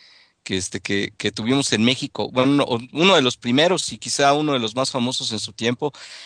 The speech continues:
Este, pero sí, no había tomado en cuenta que también muchas, mucha de la lírica y de la forma de hacer las cosas de Chuck Moll tiene que ver directamente con Rodrigo González.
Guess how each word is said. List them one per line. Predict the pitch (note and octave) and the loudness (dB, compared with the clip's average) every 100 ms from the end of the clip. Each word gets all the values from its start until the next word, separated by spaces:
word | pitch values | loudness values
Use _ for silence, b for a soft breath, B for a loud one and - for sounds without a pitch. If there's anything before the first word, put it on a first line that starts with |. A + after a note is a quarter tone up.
| B B | B B
Este, | B2 G#2+ G#2+ - G#2 | 0 2 2 -2 -6
pero | - A2+ A2 | 0 0 2
sí, | - C#3 D3+ D#3 F#2+ | 2 2 4 2 0
no | A#2 C3 | 2 4
había | C#3+ C#3+ | 6 4
tomado | C#3+ C3+ C#3 C3+ | 0 0 2 0
en | |
cuenta | C3 C3 C#3 | -2 -4 -6
que | - | -10
también | - G#2+ A#2 C3 | -4 -2 2 2
muchas, | C3 C3 C#3+ - B B B | 2 0 -2 -4 B B B
mucha | C3 - D#3+ | -2 0 2
de | C3 | 4
la | A#2 | 2
lírica | A2 C#3+ D3+ D3 - G#2+ | 2 0 -2 -4 -2 0
y | G#2 | 2
de | G#2 | 0
la | G#2 | -2
forma | - C3 | -2 -2
de | C3 | -2
hacer | - | -2
las | B2+ - | -6 -6
cosas | C3 - A#2 | -6 -6 -8
de | |
Chuck | - C3 A#2+ | -4 -4 -2
Moll | B2 A#2+ | -4 -4
tiene | B2 A#2+ | -4 -4
que | - | -2
ver | G#2 A2+ | -2 -2
directamente | A2 G#2+ - G#2 G#2 A2 | -2 -4 -2 -2 -2 -6
con | - G2 | -4 -4
Rodrigo | F#2+ G2 G#2 G#2 | -4 -4 -4 -4
González. | E3+ - - D2+ - - | -6 -6 -8 -10 -12 -12